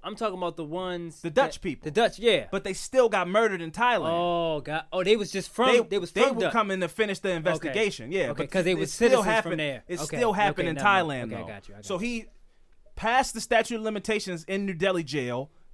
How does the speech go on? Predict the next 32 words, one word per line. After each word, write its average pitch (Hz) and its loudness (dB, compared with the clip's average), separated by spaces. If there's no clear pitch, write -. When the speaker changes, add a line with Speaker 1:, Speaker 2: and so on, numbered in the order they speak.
Speaker 2:
got 214 4
out 220 6
for 170 -2
the 151 2
seven 185 0
years 180 -2
plus 175 -2
whatever 165 -2
for 156 -8
poisoning 156 -4
them, 123 -10
and 202 -4
then 208 -4
moved 226 -4
to 202 -8
France - -2
and 226 -2
was 226 4
get, 226 -10
got 247 4
treated 269 -2
like 240 -2
a, 220 -8
you 240 -10
know, 233 -2
like 220 0
O 294 6
J, 175 0
I 131 -2
guess. 123 -8
Like, - -4
Speaker 1:
Why? 233 -2